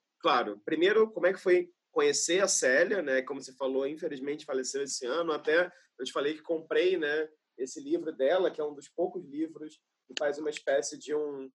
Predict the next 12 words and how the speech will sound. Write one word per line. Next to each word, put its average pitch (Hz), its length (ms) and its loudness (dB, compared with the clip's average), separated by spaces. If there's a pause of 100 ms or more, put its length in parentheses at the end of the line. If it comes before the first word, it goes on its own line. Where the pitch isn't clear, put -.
(320)
apanhado, 160 720 0
né, 131 200 0
da 127 100 -2
história 135 280 -2
da 127 160 0
arte, 151 460 -4
história 123 280 -4
da 127 100 0
pintura, 131 440 -8
aqui 131 140 -10
no 127 100 -6
caso 123 540 -4